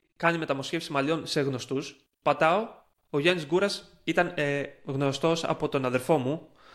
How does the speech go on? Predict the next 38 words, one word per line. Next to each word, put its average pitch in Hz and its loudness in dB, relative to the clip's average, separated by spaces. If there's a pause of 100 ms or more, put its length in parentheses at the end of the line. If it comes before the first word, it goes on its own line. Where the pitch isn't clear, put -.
(120)
Ο 135 2
αδερφός 135 2
μου, 135 -4
ένας 147 0
φίλος 147 -2
του - -4
είχε 131 -6
κάνει 131 -2
εκεί 123 -10
πέρα 127 -2
μεταμόσχευση 185 -4
και 180 -6
λέει, 180 -2
"Είναι 175 -4
από 175 -8
τους - -10
καλύτερους". - -4 (100)
Και 214 -8
λέω, 240 2
"Κάτσε 233 -4
να 214 -4
πάω 214 0
σε 208 -8
αυτόν". 170 -4 (340)
Ήταν 160 2
εδώ 151 4
κοντά 156 2
στον 151 -2
Πειραιά 151 2 (640)
και 196 4 (140)
με 160 -4
social 196 0 (180)
δεν 175 -4
ασχολείται 175 -2
καθόλου, 143 -2
ενώ 151 -6
οι 156 0
άλλοι 151 0